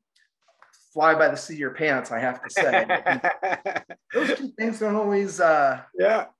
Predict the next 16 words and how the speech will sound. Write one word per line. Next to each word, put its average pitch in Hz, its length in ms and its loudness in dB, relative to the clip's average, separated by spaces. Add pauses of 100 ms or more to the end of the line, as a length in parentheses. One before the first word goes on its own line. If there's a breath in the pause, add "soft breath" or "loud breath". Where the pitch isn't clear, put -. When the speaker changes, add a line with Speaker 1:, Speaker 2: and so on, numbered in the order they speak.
(340)
Speaker 1:
compile, 170 600 0
but, 151 260 -2
uh, 139 220 0 (920 soft breath)
so 233 60 2
after 269 220 4
about 202 260 4
five 185 340 4
years, 160 520 0
you 160 120 -8
know, 143 260 -2
she 190 200 -8
went 190 220 -4
back 156 280 2
to 151 60 -14
her 165 220 -2
career, 143 680 0